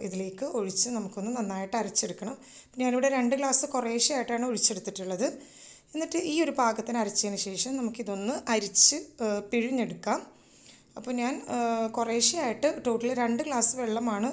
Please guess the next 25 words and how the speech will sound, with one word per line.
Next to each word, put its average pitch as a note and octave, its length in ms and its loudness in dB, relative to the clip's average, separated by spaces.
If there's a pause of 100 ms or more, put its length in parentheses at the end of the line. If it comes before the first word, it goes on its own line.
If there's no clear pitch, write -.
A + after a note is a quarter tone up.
(140)
ഇതിലേക്ക് G#3 300 -2
എടുത്തിട്ടുള്ളത്. F#3+ 600 -4 (520)
ആ D#4+ 40 -2
രണ്ട് C#4+ 220 2
ഗ്ലാസ് B3 320 4
വെള്ളത്തിന്, G#3 420 -2 (520)
ഏഹ്, G#3+ 180 0
തേങ്ങാപ്പാൽ G3+ 500 0 (200)
നമ്മൾ A3 340 0
എടുത്ത് G#3+ 200 -2
വെച്ചിട്ടുണ്ട്. F#3+ 560 2 (1800)
ഇനി D4 100 -10
ഇതിൽ B3 200 -2
നിന്നൊരു, A#3 480 -2
ഏഹ്, A#3+ 220 0 (100)
അര C#4+ 220 2
ഗ്ലാസ് A3+ 300 2
പാൽ G3 300 -4 (160)
നമുക്ക് G3+ 260 -6 (180)
വേറൊരു G3+ 320 -6
ബൗളിലേക്ക് G3 640 -4 (180)
മാറ്റി F#3+ 320 -6
കൊടുക്കാം. F#3+ 460 -6 (2750)
ഇനി D4+ 120 -6
അതിലേക്ക്, F#3+ 520 -4